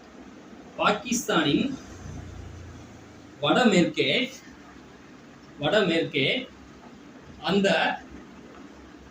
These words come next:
பாலடைந்த,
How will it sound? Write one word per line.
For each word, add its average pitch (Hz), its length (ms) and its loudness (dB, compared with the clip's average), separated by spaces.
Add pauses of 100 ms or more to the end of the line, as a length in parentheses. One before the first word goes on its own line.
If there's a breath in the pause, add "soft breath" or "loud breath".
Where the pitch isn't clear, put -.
(1400)
பாலடைந்த, 254 800 4